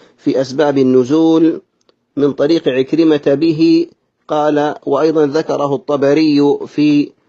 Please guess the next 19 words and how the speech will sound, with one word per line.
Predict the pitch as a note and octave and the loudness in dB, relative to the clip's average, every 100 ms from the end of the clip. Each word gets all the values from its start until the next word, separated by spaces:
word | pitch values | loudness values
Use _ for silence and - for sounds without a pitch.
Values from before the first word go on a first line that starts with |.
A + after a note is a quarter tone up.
| _ _ | _ _
آه، | C3 B2+ | -2 -2
تفسيره | B2+ B2+ - D#3+ D#3 D#3 D3 D3+ C3+ | 0 -2 0 2 2 2 2 0 0
جامع | C3 C#3+ C#3 B2+ C3 | 0 2 2 2 0
البيان | B2+ C3 C#3 D3 C#3+ C#3 C3+ | 0 2 2 2 2 2 0
عن | A2+ C3+ B2+ | -2 -2 -2
تأويل | B2+ C3+ D3 C3+ B2+ | 0 2 2 2 0
آي | C#3+ C#3 | 2 2
القرآن. | B2 - C3 C#3+ E3 D#3+ D#3 D#3 _ _ _ | 0 -2 -2 0 2 2 2 0 _ _ _
قال: | D#3+ E3 | -2 -2
"حدثني | D#3 D#3+ C#3+ C3 C3+ F3+ F3+ E3 E3 E3+ E3+ E3+ | -2 -4 -4 -6 -2 -2 -2 -2 0 0 0 -2
ابن | D#3 | 0
المثنى"، | D#3+ D3+ C#3+ C#3 A#2+ G2+ | 2 2 0 -2 -2 -2
طبعًا | C#3+ C3+ | -2 0
هو | C3+ | 0
محمد | C3 B2 E3 D3+ | 0 -2 0 2
بن | C3+ | 2
المثنى | C3+ B2+ - D3 | 0 0 0 0
العنزي | C3+ B2+ E3+ D#3 A#2+ B2 | 0 0 0 0 -2 -4
الزمن، | B2+ A#2 C3 D#3 C#3+ | -4 -4 0 2 0